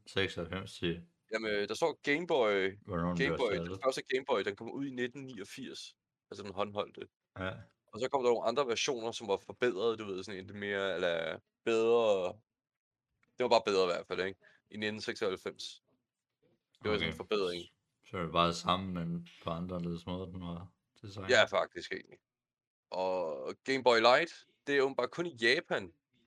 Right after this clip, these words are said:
Speaker 2: den er udkommet.
Speaker 1: Okay.
Speaker 2: Det er ret interessant faktisk, at, at Japan, de har haft, øh,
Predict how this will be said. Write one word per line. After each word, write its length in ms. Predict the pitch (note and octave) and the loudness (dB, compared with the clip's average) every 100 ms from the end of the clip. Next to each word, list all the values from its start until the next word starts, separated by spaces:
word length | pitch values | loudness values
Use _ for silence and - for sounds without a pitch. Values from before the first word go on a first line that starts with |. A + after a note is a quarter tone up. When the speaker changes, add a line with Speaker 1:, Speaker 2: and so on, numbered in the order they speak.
| - | -10
Speaker 2:
den 100 | G2+ | -8
er 40 | |
udkommet. 420 | G2+ G#2+ G#2+ - - _ _ _ _ _ _ _ _ - - | -6 -6 -8 -8 -20 _ _ _ _ _ _ _ _ -20 -14
Speaker 1:
Okay. 340 | A2 A2+ A2+ F2 _ _ _ _ _ _ _ _ _ _ _ - | -12 -10 -12 -14 _ _ _ _ _ _ _ _ _ _ _ 0
Speaker 2:
Det 60 | |
er 60 | C3+ E3 | 4 6
ret 100 | C3+ | 4
interessant 380 | A2+ G2+ A#2+ | 0 0 0
faktisk, 260 | A2 F#2+ G2 - | 0 -2 -4 -8
at, 120 | F#2+ | -10
at 160 | - - - | -10 -14 -8
Japan, 380 | F#2 G2+ A#2+ F#2+ | -4 -2 -2 -4
de 100 | G#2+ | -2
har 140 | F#2+ | 2
haft, 260 | F#2+ - - | 2 0 -12
øh, 360 | - - - | -12 -10 -12